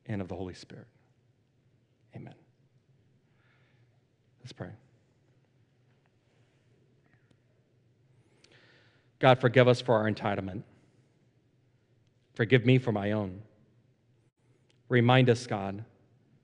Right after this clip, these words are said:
that your kingdom doesn't operate on merit. It operates on grace. None of us come into a relationship with you. None of us receive anything because we've earned it or deserve it,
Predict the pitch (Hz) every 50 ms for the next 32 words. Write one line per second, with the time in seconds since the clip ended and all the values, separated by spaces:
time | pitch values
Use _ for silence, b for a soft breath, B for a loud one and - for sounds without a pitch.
0 | _ _ _ 127 117 - - 127 - - - 131 127 117 117 110 107 113 104 123
1 | 110 110 120 113 110 117 117 110 107 101 98 98 101 101 95 95 98 104 - -
2 | _ _ _ _ _ _ _ _ _ _ _ _ _ _ _ _ - 117 107 107
3 | 104 - - 107 101 95 - - 95 92 95 95 90 92 - - - - - _
4 | _ _ _ _ _ _ _ _ _ _ _ _ _ _ _ _ _ _ _ _
5 | _ _ - 127 135 139 131 131 131 123 - - - 135 131 131 120 - 127 117
6 | 120 113 117 117 113 - 117 110 - 123 110 117 107 110 110 110 110 107 107 110
7 | b b b b b b b _ - 127 131 127 127 131 127 120 - - 120 -
8 | 110 - - 127 113 117 113 110 110 110 123 117 107 104 107 - - 113 101 113
9 | 107 104 - - 127 123 117 110 117 113 - 117 107 98 98 - - 113 113 107
10 | 101 92 95